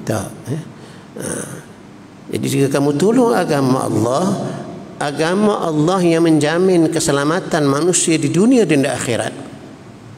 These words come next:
Yansurkum, dia akan menolong kamu. Pasti dia akan menolong kamu. Ayat itu sebenarnya dalam bentuk, uh, apa ni,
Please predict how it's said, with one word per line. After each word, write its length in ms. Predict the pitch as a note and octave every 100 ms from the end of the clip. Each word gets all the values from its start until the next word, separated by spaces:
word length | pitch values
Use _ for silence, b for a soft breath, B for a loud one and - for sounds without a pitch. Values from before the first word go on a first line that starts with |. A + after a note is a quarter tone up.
| - - - - - - B3+ G#3+ - - - - - - - - - - - -
Yansurkum, 1400 | C#3 D3 C#3+ C#3 - F#3+ D#3+ B2+ - D3 C#3 - - - - - - A#2+
dia 240 | C3+ C3
akan 360 | C3 C3+ C#3 A#2+
menolong 640 | A#2+ A#2 B2 B2 B2 A#2
kamu. 320 | B2 A2 A2+ A#2
Pasti 480 | B3 - - A#3
dia 240 | G3 E3+ D#3
akan 320 | D#3 D3 C#3+
menolong 240 | C#3 B2+
kamu. 320 | - - - - - - - - - - - - - - A2+
Ayat 160 | A#2+
itu 160 | - B2+
sebenarnya 320 | A#2+ A#2 D3
dalam 320 | C#3+ A2+ G#2+
bentuk, 320 | A2 G#2+ F3 D#3+ - - - -
uh, 560 | - - - - - -
apa 240 | - G1+
ni, 240 | G1+ -